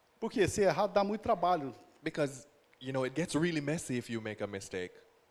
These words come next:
Speaker 1: E muitas vezes Satanás coloca dúvida no seu coração.
Speaker 2: And many times, Satan is gonna put doubt into your heart.
Speaker 1: E na dúvida você para.
Speaker 2: And in, and then you stop.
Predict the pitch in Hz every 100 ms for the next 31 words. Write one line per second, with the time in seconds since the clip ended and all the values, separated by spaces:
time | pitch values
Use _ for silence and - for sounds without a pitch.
0 | _ _ _ - 175 233 226 196 208 -
1 | - 196 190 180 196 190 185 165 226 226
2 | 185 160 160 143 135 - 123 101 - -
3 | 139 185 202 190 180 180 143 127 - -
4 | 180 175 135 120 120 120 113 - _ _
5 | - 190 - 131 165 143 113 110 95 92
6 | 92 87 180 190 170 214 202 208 202 208
7 | - 160 123 92 - _ _ - 117 120
8 | 117 127 - 117 120 127 151 143 - -
9 | - 107 135